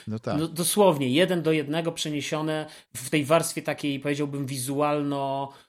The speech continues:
Speaker 2: yy, yy, wizualnej właśnie, tak? Że to jest po prostu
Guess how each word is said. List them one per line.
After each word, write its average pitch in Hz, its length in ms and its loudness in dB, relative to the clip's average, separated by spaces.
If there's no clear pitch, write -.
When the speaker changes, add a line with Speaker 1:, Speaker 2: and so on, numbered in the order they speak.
Speaker 2:
yy, 139 60 0
yy, 131 100 -6
wizualnej 143 580 0
właśnie, 107 320 -10
tak? 139 220 -6
Że 135 100 -10
to 147 80 -8
jest 160 140 -8
po - 60 -20
prostu 165 500 -4